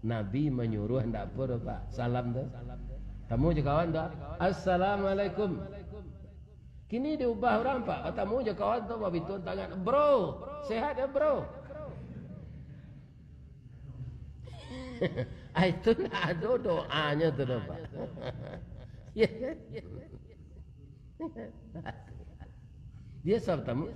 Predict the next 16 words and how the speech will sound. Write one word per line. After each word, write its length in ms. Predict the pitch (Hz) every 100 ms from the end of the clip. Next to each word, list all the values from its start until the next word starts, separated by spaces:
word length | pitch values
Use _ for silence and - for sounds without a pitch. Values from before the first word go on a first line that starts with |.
| -
Kadang-kadang 640 | 175 226 220 208 269 294 220
ada 80 | 185
lah 160 | 240
orang 260 | 269 254 262
malu, 460 | 233 233 254 269 240
Pak. 320 | 220 - - - -
Kok 140 | - 147
nyo 100 | 139
kecil 360 | 143 147 143
lo, 80 | - -
kau 120 | 110
payah, 360 | - 104 104 90 101
kau 80 |
pura-pura 560 | 92 101 104 - 101 92 -
taat 320 | 95 95 107 95
wana. 320 | 90 82 82